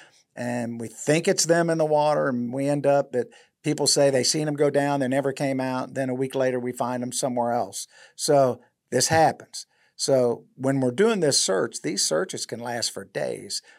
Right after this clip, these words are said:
There's certain formulas that you can use to find people that have drowned. If they're in their waterways, they use the body temperature,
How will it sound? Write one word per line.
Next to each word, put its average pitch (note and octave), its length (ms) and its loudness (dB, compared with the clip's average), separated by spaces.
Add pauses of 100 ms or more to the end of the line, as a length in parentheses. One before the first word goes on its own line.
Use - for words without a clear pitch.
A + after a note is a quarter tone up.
(260)
There's A#2+ 200 0
certain D#3 500 2
formulas C#3+ 720 0
that C3+ 120 -4
you B2+ 120 -8
can B2+ 180 -6
use C#3+ 480 0 (220)
to B2+ 100 -4
find F3+ 420 -2
people A#2+ 460 -8 (240)
that B2 80 -4
have F3 260 4
drowned. A2 380 -12 (540)
If A#2 160 -8
they're C#3 140 2
in C3+ 100 2
their B2+ 80 0
waterways, B2 720 -2
they A#2 200 -6
use A#2+ 320 -8
the G#2+ 320 -10 (460)
body D3 220 2
temperature, C#3+ 600 -2